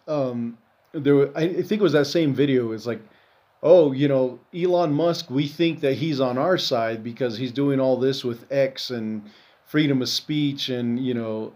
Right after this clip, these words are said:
you know, influencing others and all this other stuff." I said, "Well, you know, look at Donald Trump. They're all the same. They're all part of the same group up, you know, the higher up you go,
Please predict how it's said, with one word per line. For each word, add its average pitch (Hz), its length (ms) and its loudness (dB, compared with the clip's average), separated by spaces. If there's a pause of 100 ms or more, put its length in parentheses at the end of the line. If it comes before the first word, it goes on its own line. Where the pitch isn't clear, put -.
(840)
you 156 160 -2
know, 127 320 -2
influencing 147 880 0
others 135 540 2
and 117 120 -6
all 131 120 0
this 127 180 -2
other 120 160 0
stuff." 113 280 -6 (440)
I 123 100 -6
said, 120 200 -2
"Well, 135 320 8
you 139 140 -2
know, 127 120 2
look 139 200 2
at 123 80 -6
Donald 139 340 2
Trump. 143 300 -4 (160)
They're 139 420 0
all 196 380 6
the 160 160 0
same. 165 440 0
They're 131 120 4
all 151 200 2
part 151 220 -2
of 135 60 -4
the 131 100 -2
same 131 720 -2 (380)
group 131 260 0 (180)
up, 131 220 -4 (240)
you 131 100 -4
know, 107 280 -6 (340)
the 131 80 -4
higher 151 340 4
up 143 160 0
you 123 120 -6
go, 120 420 0